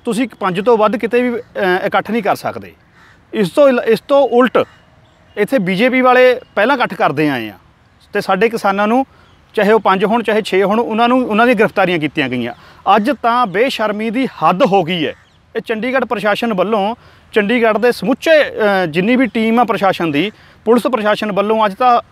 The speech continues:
ਬੇਸ਼ਰਮੀ ਦੀ ਹੱਦ ਲਾ ਦਿੱਤੀ ਗਈ ਹੈ ਕਿ ਦਫ਼ਾ ਚੁਤਾਲੀ ਆਪ ਲਗਾ ਕੇ ਤੇ, ਅ, ਕਾਂਗਰਸ ਦਾ ਐਡਾ ਵੱਡਾ ਪ੍ਰੋਗਰਾਮ, ਉਹ ਵੀ ਮਟਕਾ ਚੌਂਕ ਤੋਂ ਲੈ ਕੇ ਪੀ ਜੀ ਆਈ ਚੌਂਕ ਤੱਕ, ਜਿਹੜਾ ਗਿਆਰਾਂ ਔਰ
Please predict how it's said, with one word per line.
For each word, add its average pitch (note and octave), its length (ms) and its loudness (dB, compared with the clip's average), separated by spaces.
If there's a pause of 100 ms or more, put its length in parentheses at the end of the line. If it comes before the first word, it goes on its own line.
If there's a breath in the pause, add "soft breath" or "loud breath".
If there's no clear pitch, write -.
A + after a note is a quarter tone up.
(180 soft breath)
ਬੇਸ਼ਰਮੀ G3 520 2
ਦੀ C4 140 2
ਹੱਦ F3+ 360 0
ਲਾ A3+ 160 2
ਦਿੱਤੀ A3 300 -4
ਗਈ E3 180 -2
ਹੈ G3+ 140 2
ਕਿ - 340 -6
ਦਫ਼ਾ E3+ 320 4
ਚੁਤਾਲੀ A3+ 440 -2
ਆਪ G3 280 2
ਲਗਾ F3 300 2
ਕੇ A#2+ 200 -6 (440 soft breath)
ਤੇ, C4 140 4
ਅ, - 40 0 (760)
ਕਾਂਗਰਸ A#3 460 2
ਦਾ C#4+ 120 2
ਐਡਾ A#3+ 300 2
ਵੱਡਾ B3 240 0
ਪ੍ਰੋਗਰਾਮ, G3 520 2 (520 soft breath)
ਉਹ C#4 200 2
ਵੀ D4+ 220 0
ਮਟਕਾ G#3+ 540 -2
ਚੌਂਕ B3 320 -2
ਤੋਂ B3+ 120 -4
ਲੈ A3 120 0
ਕੇ C4+ 160 -4
ਪੀ A3+ 220 -4
ਜੀ G#3 100 -2
ਆਈ C#4+ 120 2
ਚੌਂਕ G#3+ 280 0
ਤੱਕ, G3 220 -2
ਜਿਹੜਾ A#3 260 2
ਗਿਆਰਾਂ E3+ 520 0
ਔਰ C4 240 4